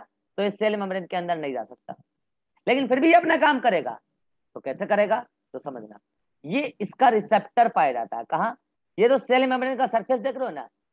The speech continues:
याद करो extrinsic protein, हेलो, extrinsic protein, हेलो, तो इस sale membrane के बाहर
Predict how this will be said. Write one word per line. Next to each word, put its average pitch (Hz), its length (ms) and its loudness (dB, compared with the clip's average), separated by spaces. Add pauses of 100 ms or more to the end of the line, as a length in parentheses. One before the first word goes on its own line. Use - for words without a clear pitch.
(140)
याद 196 260 0
करो 247 180 2
extrinsic 220 720 -6
protein, 196 340 -4
हेलो, 214 720 0
extrinsic 202 520 -6
protein, 185 340 -4
हेलो, 214 540 0 (540)
तो 196 60 2
इस 196 200 -2
sale 254 220 4
membrane 202 320 -2
के 202 80 -2
बाहर 170 360 2